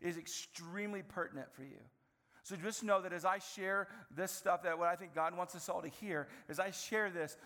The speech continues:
know that I'll be my, do my very best to be sensitive about that. But I think there's something that you and I cannot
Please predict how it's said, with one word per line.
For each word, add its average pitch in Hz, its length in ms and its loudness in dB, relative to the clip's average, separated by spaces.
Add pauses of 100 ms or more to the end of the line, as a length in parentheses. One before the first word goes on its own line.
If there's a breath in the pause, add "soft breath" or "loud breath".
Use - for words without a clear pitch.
(140 loud breath)
know 208 160 4
that 170 120 2
I'll 170 160 6
be 180 120 -6 (120)
my, 170 100 -8 (100)
do 190 100 -2
my 170 140 4
very 190 240 0
best 160 240 0
to 160 60 -10
be 147 140 -8
sensitive 151 540 -6
about 143 320 -4
that. - 240 -8 (540 loud breath)
But 190 200 8
I 196 100 4
think 240 200 -8
there's 220 160 -2
something 233 380 0
that 196 160 -4
you 196 140 0
and 196 100 4
I 185 100 4
cannot 175 480 0